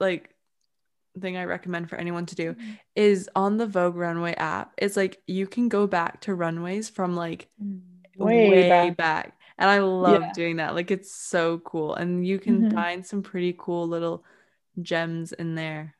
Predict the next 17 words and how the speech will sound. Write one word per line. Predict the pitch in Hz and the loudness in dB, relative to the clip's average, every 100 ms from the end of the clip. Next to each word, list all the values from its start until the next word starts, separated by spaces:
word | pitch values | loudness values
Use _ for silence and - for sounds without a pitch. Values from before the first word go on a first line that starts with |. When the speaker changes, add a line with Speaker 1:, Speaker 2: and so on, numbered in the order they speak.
| _ | _
Speaker 1:
I | 175 | -2
don't | 185 | -2
know. | 165 170 226 | -2 -2 4
That's, | 233 214 196 | 8 8 6
Speaker 2:
Yeah. | 208 _ _ | -2 _ _
Speaker 1:
I | 180 | -6
enjoy | 175 170 165 | -6 -4 -6
doing | 165 180 | -6 -10
that. | 175 - | -12 -12
That's | 185 - | -14 -16
fun. | - 190 190 - _ _ _ _ _ | -14 -12 -12 -14 _ _ _ _ _
Speaker 2:
Yeah, | 233 247 202 226 | 4 6 6 2
stuff | - 294 | 2 4
like | 349 247 | 4 6
that. | 226 240 214 | 8 6 6
That's, | 233 233 | 2 2
like, | 277 226 - | -2 -4 -8